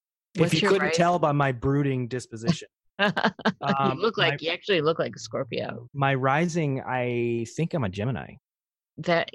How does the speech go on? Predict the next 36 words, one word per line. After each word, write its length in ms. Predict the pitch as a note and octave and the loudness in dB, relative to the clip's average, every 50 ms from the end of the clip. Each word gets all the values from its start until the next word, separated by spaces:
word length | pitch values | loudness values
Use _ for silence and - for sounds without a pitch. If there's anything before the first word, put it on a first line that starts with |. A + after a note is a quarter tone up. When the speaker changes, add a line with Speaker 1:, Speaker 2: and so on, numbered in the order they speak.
| - | -14
Speaker 1:
'cause 140 | - - D#3+ | -12 -8 -4
that's, 240 | E3 E3 E3+ D#3+ - | -2 -2 -2 -2 -4
I 120 | C3 D3 | -8 -10
think, 260 | D3 - D3 C#3+ C#3 - | -8 -6 -6 -6 -6 -8
the 100 | C3+ C3+ | -8 -6
most 260 | C3+ C3 C3 - - | -6 -6 -6 -6 -8
important. 720 | C3 B2 B2 B2+ _ _ - B2+ A#2+ - G#2 B2+ A#2+ G2+ - _ _ - | -8 -10 -10 -12 _ _ -6 -6 -6 -6 -8 -8 -8 -8 -10 _ _ -2
I'm 200 | D3+ E3+ F#3+ F#3+ | 0 0 2 2
Gemini 360 | F3 - F#3 E3+ D3+ C#3+ C3+ | 0 2 2 2 2 2 0
rising 380 | B2 B2 B2+ C3+ C3+ - C#3 C3+ | 0 0 -2 -2 -4 -4 -4 -4
also, 340 | C3+ C#3+ D3 - - C#3 B2 | -4 -4 -4 -4 -6 -6 -6
by 160 | A#2+ A#2+ A2+ | -6 -8 -6
the 100 | A#2 A#2+ | -6 -6
way. 200 | A#2+ B2 - - - - - - _ _ - | -6 -6 -8 -10 -14 -16 -18 -18 _ _ -8
Speaker 2:
Oh, 200 | D#3+ G3+ C#4+ F4 - - | -6 -6 -6 -6 -8 -8
all 260 | - A2+ G#2+ A2+ C#3+ | -6 -6 -4 -4 -4
right. 480 | D#3+ D#3+ G#3 D4 C#4 G3 - C2 - _ _ _ _ _ _ _ _ - | -4 -6 -6 -8 -8 -10 -10 -12 -16 _ _ _ _ _ _ _ _ -16
Speaker 1:
Got 220 | A#2 D3 - - C3+ | -14 -14 -12 -8 -6
Mercury 460 | B2+ C3+ C#3 - - D#3+ D3+ C#3+ C3+ | -6 -6 -6 -8 -6 -4 -4 -4 -2
there. 300 | B2+ C3 B2+ A#2+ A#2 A#2+ - _ _ - - F3+ - _ _ - - _ _ - | -4 -4 -4 -4 -6 -8 -12 _ _ -18 -18 -18 -20 _ _ -20 -20 _ _ 0
Okay, 380 | G3+ G3+ F3 G#3 G#3+ F#3+ E3+ - - | 2 2 4 4 4 4 2 0 -4
so, 720 | - - - - G#3 G3 F#3 F3+ F3 F3 E3+ E3+ E3 D#3+ - _ _ _ _ _ _ _ | -8 -6 -2 2 2 4 4 4 6 4 4 4 2 0 -4 _ _ _ _ _ _ _
yeah, 240 | - G#3 G3 E3 D#3 E3 D#3+ | 0 2 2 2 0 0 2
those 240 | A3+ A#3+ A#3 - | 2 2 4 4
were 100 | C4+ C4+ | 2 4
just, 320 | A3+ A3+ A3+ F#3 - - - _ | 4 4 2 2 -2 -6 -6 _
those 220 | F#3+ G3 G#3 F#3+ G#3+ | 0 2 2 4 4
were 60 | G#3+ | 2
s-, 240 | G3+ F#3 - - - - _ - | 2 0 -2 -4 -10 -14 _ -2
those 260 | F3+ F#3 F#3+ F#3 F#3+ | 0 2 2 4 2
were 100 | G3 F#3 | 2 2
just, 360 | E3 E3+ E3 - - - - _ _ _ | 0 -2 -4 -4 -6 -8 -12 _ _ _
these 160 | G#3+ A3 G3+ | -2 2 2
are 60 | A3+ G#3+ | 2 2
just 240 | F3 D#3 D3 D3 - | 2 0 -2 -2 0
basics. 520 | - C#3 C#3+ C#3+ - - C#3 - - - | 2 2 2 2 -2 -6 -8 -8 -10 -14